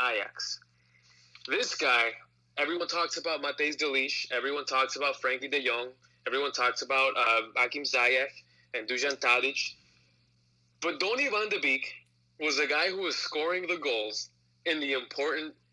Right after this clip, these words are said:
moments. He scored one against Tottenham in the semifinal, which, you know, I mean, we all know how that went, but still, he gave them a lead, he gave them an advantage to go back home. I don't remember if he scored against Real Madrid or not, uh,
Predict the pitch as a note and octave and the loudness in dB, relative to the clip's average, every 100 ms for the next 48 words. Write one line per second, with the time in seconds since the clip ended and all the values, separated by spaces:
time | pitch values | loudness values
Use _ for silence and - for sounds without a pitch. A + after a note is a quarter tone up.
0 | _ B2 B2+ C3 A2 G#2 - - - - | _ -10 -2 -2 -2 -4 -6 -10 -14 -20
1 | - C3 C3 B2+ B2+ B2+ - - - D3+ | -8 -2 0 2 2 0 -4 -4 -2 0
2 | D#3 E3 D#3+ D3+ C#3+ - C3 C#3 C3+ C3+ | 0 2 2 2 0 -2 0 0 0 -2
3 | C3 B2 C3 B2 B2 B2 A#2+ C3+ - _ | -4 -2 -2 -2 -2 0 0 0 -4 _
4 | - - - A#2+ A2+ - - B2 A2+ G#2+ | -20 -20 -4 0 0 0 -4 -2 -2 0
5 | A2 G#2+ A2 A2 A2+ A2 A2 G#2+ G#2+ G2+ | 0 0 -2 -2 0 0 -2 -2 0 4
6 | A2+ C3+ A2 G2+ G#2+ - - C3+ G2+ B2 | 4 2 0 -2 -2 -2 0 0 0 -4
7 | A#2+ C3 C#3+ C#3+ C3+ B2 C#3 B2+ B2 A#2+ | 0 0 2 0 -2 0 0 0 0 0
8 | A#2+ B2 A#2+ A2+ B2 C3 C3+ A2 - - | 0 -2 -6 -4 0 0 0 -2 -6 -10
9 | _ - A#2 A2 G#2+ G2+ - D3 C3+ G2 | _ -6 -2 0 2 2 2 -2 -2 -4
10 | _ _ _ _ _ _ - - - A#2 | _ _ _ _ _ _ -20 -6 0 2
11 | C#3 F3 D3 C#3+ C#3 B2 A2+ - - B2+ | 2 0 2 2 2 0 0 -2 0 0
12 | A2+ G#2+ A#2+ A#2 G2 A2+ A#2+ A2 G2+ G2 | 0 0 -2 -2 -4 0 0 0 -4 -6
13 | F#2+ - - - - A2 G2+ | -8 -12 -18 -18 0 4 4